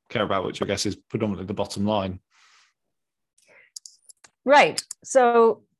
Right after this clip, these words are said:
Speaker 2: I firmly believe also we're talking about culture.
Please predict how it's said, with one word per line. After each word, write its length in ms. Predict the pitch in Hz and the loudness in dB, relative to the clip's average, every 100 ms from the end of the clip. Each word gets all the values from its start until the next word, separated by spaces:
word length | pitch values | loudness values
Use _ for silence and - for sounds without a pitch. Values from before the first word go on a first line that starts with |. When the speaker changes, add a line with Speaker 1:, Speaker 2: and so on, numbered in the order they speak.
| _ _ _ _ _ _ - | _ _ _ _ _ _ -2
Speaker 2:
I 600 | 247 254 254 254 240 - _ _ _ _ _ _ _ _ _ _ _ _ _ - | 0 2 2 0 -2 -14 _ _ _ _ _ _ _ _ _ _ _ _ _ -10
firmly 240 | 254 240 | -6 -2
believe 320 | 214 214 202 | 0 2 2
also 560 | 196 196 208 185 180 180 | 0 -2 -2 -2 -2 -4
we're 180 | 170 165 | -6 -6
talking 340 | - 185 175 | -8 -10 -10
about 220 | 165 - | -10 -10
culture. 520 | - 165 180 156 - | -8 -10 -8 -12 -12